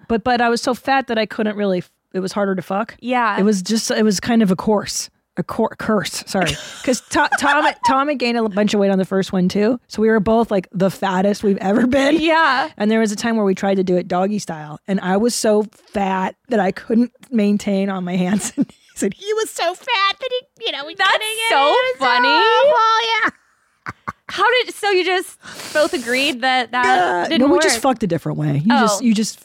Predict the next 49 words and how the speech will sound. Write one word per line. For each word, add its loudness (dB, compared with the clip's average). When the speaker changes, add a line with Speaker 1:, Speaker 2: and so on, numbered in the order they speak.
Speaker 1:
configure -2
the -6
fat -6
parts -6
together. 0
Speaker 2:
Yeah. -6
Speaker 1:
I -4
mean, 4
fat -2
people 0
fuck. -2
There's, -4
you -6
know, -8
fat -4
people -4
with -10
babies, -2
so -8
it -6
does -4
Speaker 2:
Yeah. 0
Speaker 1:
happen. -10
Um, 0
so 0
yeah, 2
yeah, 0
yeah, -8
yeah. -14
That's -8
fun. -20
So -4
you 2
do -2
have -2
a -6
lot 0
of -2
weird -2
dudes, -2
but -2
once -2
you 0
get -2
married, -2
the -2
weird 0
dudes -6
will, -8